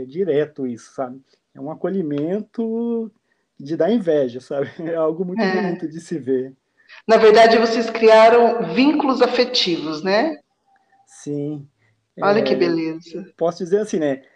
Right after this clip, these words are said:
Speaker 1: Eles são primos segundos meu, né? Primo segundo, os, e daí, mas eu, pra gente é como se fossem nossos irmãos, sabe? Não, não
Speaker 2: Olha que
Speaker 1: são
Speaker 2: maravilha.
Speaker 1: primos, é, não são primos, são irmãos.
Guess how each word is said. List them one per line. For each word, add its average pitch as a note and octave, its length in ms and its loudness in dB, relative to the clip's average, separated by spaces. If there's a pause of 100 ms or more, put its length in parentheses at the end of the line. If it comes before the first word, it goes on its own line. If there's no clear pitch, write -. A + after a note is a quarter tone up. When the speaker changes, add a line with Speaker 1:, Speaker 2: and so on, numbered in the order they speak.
(140)
Speaker 1:
Eles D3 140 -16
são F#3+ 200 -2
primos G#3 420 -6
segundos F3+ 600 -4
meu, C#3 300 -4
né? F3+ 340 -12
Primo C#3 180 -10
segundo, A#3 840 -4
os, - 280 -16
e D#3 380 -12
daí, E3 580 -6 (380)
mas F#3 420 -4 (460)
eu, D#3 640 -12
pra F3+ 180 -2
gente F#3 360 -4
é A3+ 100 0
como A3+ 200 -4
se - 60 -18
fossem A#3+ 240 -8
nossos A3+ 220 -8
irmãos, G3 520 -4
sabe? E3+ 420 -16 (120)
Não, D3+ 120 -20
não D3 260 -12
Speaker 2:
Olha G3+ 260 2
que G3+ 80 2
Speaker 1:
são G#3+ 40 2
Speaker 2:
maravilha. F#3+ 460 2
Speaker 1:
primos, A#3+ 220 -4
é, C#3+ 200 -6
não C#3 100 -10
são G3 280 -6
primos, C#3+ 440 -6
são D#3+ 240 -10
irmãos. D3 640 -6